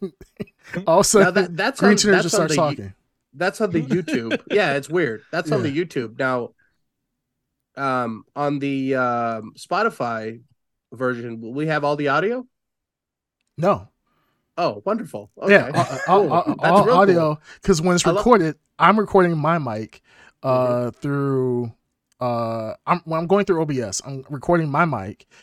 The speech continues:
Speaker 1: and then for you guys, I'm recording through Zoom. So whatever I pick up on my headphones is,
Speaker 2: Mm.
Speaker 1: gets recorded. So unfortunately, because of how the audio setup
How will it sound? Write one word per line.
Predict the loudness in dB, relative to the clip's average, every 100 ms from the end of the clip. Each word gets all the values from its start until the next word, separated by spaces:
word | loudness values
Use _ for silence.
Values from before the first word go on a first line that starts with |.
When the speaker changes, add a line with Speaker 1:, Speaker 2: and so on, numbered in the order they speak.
| _ -8
Speaker 1:
and | -6
then | -4 -6
for | -6
you | -4 0
guys, | 2 0 -2
I'm | -6
recording | -10 -6 -6 -6
through | -8 -6 -4
Zoom. | -2 -2 -4 -8 -10
So | -6 -6
whatever | -4 -2 0 2 0
I |
pick | 0 -6
up | -6
on | -6
my | -6
headphones | -6 -6 -6 -8 -8 -14 -20 -18
is, | -10 -8 -8
Speaker 2:
Mm. | -10
Speaker 1:
gets | -10 -10
recorded. | -8 -4 -4 -6 -18 -20 -10
So | -6 -2 0 -2 -6
unfortunately, | -10 -6 -2 -2 -4 -6 -8
because | -8 -10 -8 -4 -2 -4
of | -8
how | -6 -2 -2 -4
the | -6
audio | -6 -6 -6 -6
setup | -6 -6 -10 -14